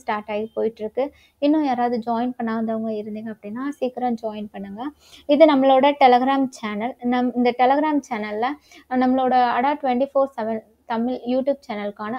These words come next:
upcoming events எல்லாமே இதுல உங்களுக்கு அவைலபிளா இருக்கும். அடுத்து, அ, நம்மளோட ada twenty-four seven தமிழ்ல ஏதாவது ஸ்டோர்ஸ்ல எப்படியாவது purchase பண்ணணும், எப்படி purchase பண்ணணும்னு தெரியல, அப்புறம் கிளா-, paid classes ரிலேட்டடா ஏதாவது doubts இருந்தது அப்படின்னா,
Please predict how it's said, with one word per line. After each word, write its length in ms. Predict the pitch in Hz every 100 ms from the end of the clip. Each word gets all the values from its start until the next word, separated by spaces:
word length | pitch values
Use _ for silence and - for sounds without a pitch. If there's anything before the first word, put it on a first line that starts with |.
| 226
upcoming 440 | 220 - 277 269 233
events 320 | 233 240 - 202
எல்லாமே 260 | 202 220 254
இதுல 180 | 208 214
உங்களுக்கு 280 | 196 202 269 - - - 233
அவைலபிளா 460 | 233 247 214 226 247 214
இருக்கும். 340 | 208 208 233 339 _ 247
அடுத்து, 320 | 269 - 285 330 _ _ -
அ, 20 | 254 247 247 240
நம்மளோட 320 | 240 240 240 233
ada 120 | 233 302 294
twenty-four 420 | 254 269 269 277 277
seven 200 | 226 226 226
தமிழ்ல 340 | 220 214 208 214 240 240
ஏதாவது 240 | 226 247 262
ஸ்டோர்ஸ்ல 420 | - 262 277 262 214
எப்படியாவது 300 | 220 226 240
purchase 380 | 226 - 277 269 -
பண்ணணும், 340 | 208 208 220 220 _ _ -
எப்படி 180 | 226 294 240
purchase 440 | 220 - 277 269 -
பண்ணணும்னு 420 | 214 208 226 226
தெரியல, 260 | 202 202 220 - 226
அப்புறம் 320 | - 240 226 -
கிளா-, 300 | 233 220 208 220
paid 240 | 247 254
classes 400 | 247 226 226 220 -
ரிலேட்டடா 420 | 202 202 196 202 214 - - -
ஏதாவது 240 | 269 285 233 226
doubts 340 | 254 262 - 226
இருந்தது 360 | 226 214 220 220
அப்படின்னா, 320 | 190 196 220